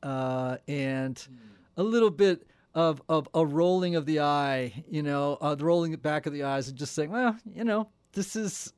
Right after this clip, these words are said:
Speaker 1: this is me, this is me doing my thing," and, but that awareness to be conscious, to be awake, and to see what's happening in the moment,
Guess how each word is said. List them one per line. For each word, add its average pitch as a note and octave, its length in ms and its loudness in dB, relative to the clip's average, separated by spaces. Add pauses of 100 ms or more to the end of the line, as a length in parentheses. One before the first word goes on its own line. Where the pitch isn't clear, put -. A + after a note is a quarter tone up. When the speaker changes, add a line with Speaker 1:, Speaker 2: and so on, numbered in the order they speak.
(200)
Speaker 1:
this G3+ 320 -4
is A#3 180 -4
me, G#3 340 0
this D#3+ 200 -8
is F3 160 -4
me G3 140 -2
doing F#3+ 220 -2
my F3 120 0
thing," F#3+ 480 -4 (100)
and, D3+ 360 -4 (600)
but F3+ 220 -2
that E3+ 160 2
awareness D#3 760 -2
to D#3+ 120 -8
be C#3+ 240 -10
conscious, - 800 -6
to E3+ 100 -8
be D3+ 140 -8
awake, C#3+ 720 -6 (460)
and C#3+ 140 -4
to C3 100 -8
see A3+ 340 -4
what's G#3 220 -2
happening D#3+ 480 -6
in C#3+ 80 -6
the C#3 60 -6
moment, C#3 440 -6